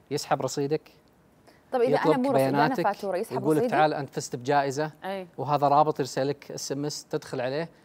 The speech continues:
Speaker 1: وتجيك كذا قائمة موقع وتسجل فيه بياناتك، هو في الأخير يبي يسرقك يعني.
Speaker 3: أي.
Speaker 1: فهذه طريقة ال-، ال-، الاتصالات. كيف وصل رقمك؟ أو كيف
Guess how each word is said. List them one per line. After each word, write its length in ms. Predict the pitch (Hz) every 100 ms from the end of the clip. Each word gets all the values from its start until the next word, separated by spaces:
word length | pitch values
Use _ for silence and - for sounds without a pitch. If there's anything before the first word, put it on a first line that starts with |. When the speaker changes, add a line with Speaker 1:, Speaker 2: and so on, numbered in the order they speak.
| _ _ -
Speaker 1:
وتجيك 300 | 127 139 139
كذا 200 | - 131
قائمة 360 | - 135 127 123
موقع 440 | 135 147 139 170 127
وتسجل 360 | - 131 127
فيه 120 | 120
بياناتك، 580 | 113 123 131 147 165 165 - _ _ 226
هو 40 |
في 60 | 160
الأخير 240 | - 185
يبي 280 | 151 143 135 -
يسرقك 380 | 139 - - 117
يعني. 240 | 92 87 - _ _ _ _
Speaker 3:
أي. 160 | 180 185
Speaker 1:
فهذه 340 | 165 180 220 -
طريقة 280 | 165 175 185 -
ال-، 60 |
ال-، 120 | 123 135
الاتصالات. 720 | 131 123 - - 110 104 - - _
كيف 220 | 196 202
وصل 220 | 208 -
رقمك؟ 520 | 151 160 139 135 - - _ _ _ _ _
أو 40 | -
كيف 140 | -